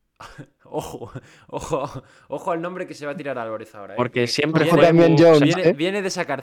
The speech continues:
Speaker 1: cinco suplentes de Miami Heat. Atención al nombre que va a preguntar ahora Álvarez si moló,
Speaker 2: siempre
Speaker 1: bueno.
Speaker 2: ha sido muy hateado.
Speaker 1: Ajá.
Speaker 2: Pero yo os voy a decir Trae Young.
Speaker 1: Buf, me
Speaker 3: Ah,
Speaker 1: gusta.
Speaker 3: claro que moló Trae Young. Trae
Speaker 1: No,
Speaker 3: Young
Speaker 1: no,
Speaker 3: moló.
Speaker 1: no moló, no moló.
Speaker 2: Moló,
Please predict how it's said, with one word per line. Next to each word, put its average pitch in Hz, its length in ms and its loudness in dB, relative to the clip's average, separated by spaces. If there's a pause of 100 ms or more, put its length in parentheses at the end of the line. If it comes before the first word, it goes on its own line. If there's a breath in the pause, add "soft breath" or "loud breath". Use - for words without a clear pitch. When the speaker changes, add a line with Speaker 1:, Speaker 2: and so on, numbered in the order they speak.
Speaker 1:
cinco 175 300 -6
suplentes 151 460 -6
de 156 80 -6
Miami 147 260 -6
Heat. 170 220 -12
Atención 135 320 -12
al 139 120 -8
nombre 151 240 -10
que 131 80 -10
va 135 100 -6
a 131 40 -16
preguntar 135 380 -10
ahora 131 140 -6
Álvarez 147 280 -10
si - 80 -20
moló, 107 160 -10
Speaker 2:
siempre 123 360 -4
Speaker 1:
bueno. 139 40 2
Speaker 2:
ha 139 40 -2
sido 143 280 0
muy 135 260 2
hateado. 110 680 0 (440)
Speaker 1:
Ajá. 123 540 -14 (1200)
Speaker 2:
Pero 123 420 -4 (400)
yo 117 220 -4
os 135 80 -6
voy 135 80 0
a 117 80 0
decir 135 180 -6
Trae 120 240 -2
Young. 98 220 -6 (1200)
Speaker 1:
Buf, 131 480 -12
me 120 100 -14
Speaker 3:
Ah, 139 60 -12
Speaker 1:
gusta. 123 180 -6
Speaker 3:
claro 127 200 0
que 131 100 -2
moló 147 280 6
Trae 135 220 2
Young. 127 320 0 (280)
Trae 120 180 0
Speaker 1:
No, 117 40 -2
Speaker 3:
Young 117 140 2
Speaker 1:
no, 117 60 0
Speaker 3:
moló. 120 360 0 (100)
Speaker 1:
no 120 200 -10
moló, 110 320 -10
no 113 140 -16
moló. 104 240 -14
Speaker 2:
Moló, 151 220 2